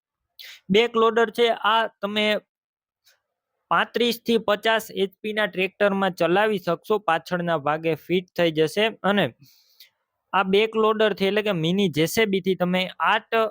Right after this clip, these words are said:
આઠ ફૂટનો ખાડો ખોદી શકશો અને આ અગિયાર ફૂટની હાઈટમાં તમે ટ્રેલર પણ ભરી શકશો. દોઢ ટનની ફ્રેશર છે અને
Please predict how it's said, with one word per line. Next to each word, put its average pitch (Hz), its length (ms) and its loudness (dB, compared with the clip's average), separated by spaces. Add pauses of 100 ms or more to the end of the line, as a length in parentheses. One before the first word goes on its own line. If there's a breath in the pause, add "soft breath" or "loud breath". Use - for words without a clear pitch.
(160)
આઠ 220 380 0
ફૂટનો 202 640 -2
ખાડો 185 460 0
ખોદી 185 380 0
શકશો 180 460 0
અને 196 440 -2 (1200)
આ 170 80 2 (180)
અગિયાર 220 480 2
ફૂટની 202 480 -4
હાઈટમાં 185 640 -2
તમે 180 240 -2
ટ્રેલર 175 420 2
પણ 165 320 0
ભરી 160 240 0
શકશો. 180 600 -2 (120)
દોઢ 170 380 4 (380)
ટનની 170 640 -4 (340)
ફ્રેશર 165 440 0
છે 170 240 -2
અને 175 360 -2